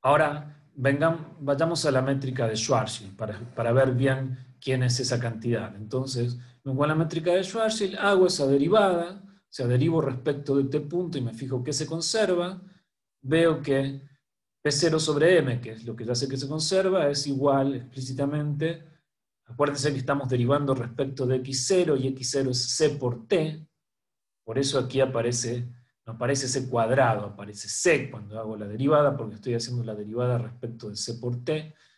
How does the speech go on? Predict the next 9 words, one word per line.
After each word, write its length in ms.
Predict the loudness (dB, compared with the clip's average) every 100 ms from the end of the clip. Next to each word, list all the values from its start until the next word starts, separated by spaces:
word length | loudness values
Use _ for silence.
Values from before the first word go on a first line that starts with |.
| _ _
Entonces 600 | -8 -4 -2 -2 -2 -6
P 160 | -2 0
cero 320 | 2 2 0
sobre 440 | 0 0 2 2 4
M 420 | 2 -2 -6 -12 _ _ _ _ -6
es 240 | -4 -2
igual 380 | 0 2 2 2
a 80 | 0
menos 880 | 2 2 2 0 -2 -10 -16 -20